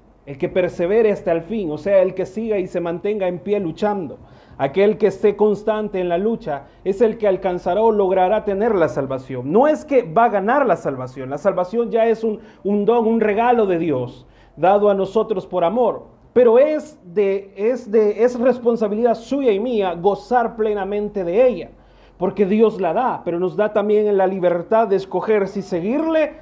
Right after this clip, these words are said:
a Él, entregarnos a Él o no. ¿Y qué pasa cuando le hacemos caso a Él?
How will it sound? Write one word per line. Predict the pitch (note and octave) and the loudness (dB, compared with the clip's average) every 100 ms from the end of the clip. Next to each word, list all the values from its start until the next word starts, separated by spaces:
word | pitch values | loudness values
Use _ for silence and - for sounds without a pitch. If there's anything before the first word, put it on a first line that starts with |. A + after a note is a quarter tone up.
| - | -8
a | C#3+ D3+ | 0 2
Él, | F3+ E3 | 4 2
entregarnos | E3+ E3+ E3+ G3 C#4+ E4 D#4+ C4 | -2 -2 0 4 4 2 -2 0
a | G#3+ | 0
Él | G3 F#3 F#3 - _ _ | 0 -2 -6 -14 _ _
o | D3 | -6
no. | C3+ B2 B2 - _ _ - | -6 -8 -14 -20 _ _ -18
¿Y | C#3+ | -2
qué | C4 | 0
pasa | C#4 C#4+ C#4+ A3+ | 2 2 0 -2
cuando | A3+ A3 G#3 G#3 | -2 0 0 2
le | G3 | 2
hacemos | F#3+ B3+ B3+ B3+ B3 | 2 2 2 0 0
caso | B3+ A#3+ A#3+ | 0 2 0
a | C4 | 2
Él? | F3 | 0